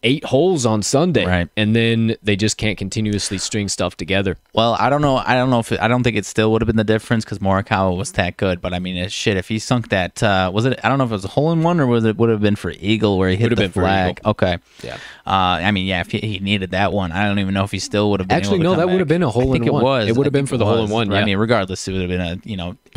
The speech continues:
Speaker 2: eagle,
Speaker 1: Would have
Speaker 2: hole
Speaker 1: been
Speaker 2: in one,
Speaker 1: insane.
Speaker 2: same thing as far as the score goes. But, uh, yeah, I don't know, man. I think, uh, you know,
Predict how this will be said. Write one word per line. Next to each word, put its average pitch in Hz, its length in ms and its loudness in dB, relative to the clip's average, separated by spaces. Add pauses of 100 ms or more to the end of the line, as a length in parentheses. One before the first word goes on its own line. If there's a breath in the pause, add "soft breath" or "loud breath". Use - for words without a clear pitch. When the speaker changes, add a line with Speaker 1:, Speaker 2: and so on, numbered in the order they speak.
(140)
Speaker 2:
eagle, 104 300 2
Speaker 1:
Would 90 80 2
have 104 100 2
Speaker 2:
hole 104 80 2
Speaker 1:
been 95 100 0
Speaker 2:
in 95 60 2
one, 95 140 2
Speaker 1:
insane. 95 140 2
Speaker 2:
same 98 180 -2
thing 98 320 0
as 98 120 -2
far 98 160 -2
as 87 100 -4
the 90 60 -14
score 107 320 -2
goes. 90 300 -4
But, - 340 -4
uh, 95 200 0 (680 loud breath)
yeah, 117 160 2
I 117 40 0
don't 127 80 0
know, 123 120 2
man. 107 220 2
I 101 140 0
think, 117 340 -2
uh, 113 500 2
you 110 120 2
know, 110 340 0